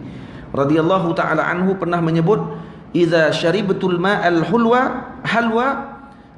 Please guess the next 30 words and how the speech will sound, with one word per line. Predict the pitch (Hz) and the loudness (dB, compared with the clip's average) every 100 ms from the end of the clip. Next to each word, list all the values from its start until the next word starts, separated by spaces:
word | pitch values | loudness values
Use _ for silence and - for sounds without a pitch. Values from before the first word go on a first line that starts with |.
| - | -4
ahmadu | 147 147 147 226 226 208 | -4 -2 -2 0 0 0
rabbi | 190 170 185 185 165 | 0 0 -2 0 2
min | 214 214 | 2 2
wasati | 165 202 - 180 175 160 | 2 0 0 -2 -2 -2
qalbi." | 160 135 120 101 - - - - | 0 -2 -2 -6 -8 -16 -14 -6
Ketika | 175 202 | 0 0
saya | 202 190 | 2 2
minum | 190 233 240 196 | 4 4 2 2
air | 175 202 175 | 2 0 0
sejuk, | 180 175 277 - - - - - - | -4 -2 -2 -6 -14 -18 -18 -18 -2
saya | 156 170 | 2 2
akan | 170 170 | 2 0
bersyukur | 160 151 185 180 196 175 | 0 0 -2 0 0 0
kepada | 160 156 147 | 0 0 2
Allah | 151 160 160 | 0 0 0
dalam | 143 151 147 131 | 2 2 0 0
benak | 175 220 - 180 | 0 -2 -2 -4
hati | 165 | -4
saya. | 123 101 - - - - - | -6 -6 -12 -18 -20 -20 -12
Dalam | - 127 123 113 | -4 0 2 2
hati | 117 170 190 | 0 -2 -2
saya | 185 165 160 | 0 2 2
yang | 151 - | 0 0
tak | 151 151 | -2 0
paling | 190 208 190 | 0 2 2
dalam, | 196 208 196 - | 2 0 -4 -4
saya | 139 127 | -4 -4
akan | 139 139 131 | -4 -4 -4
menghadirkan | 135 156 147 139 | -2 -2 -2 -2
perasaan | 135 127 - - 190 208 | -2 -2 -2 -2 -2 -4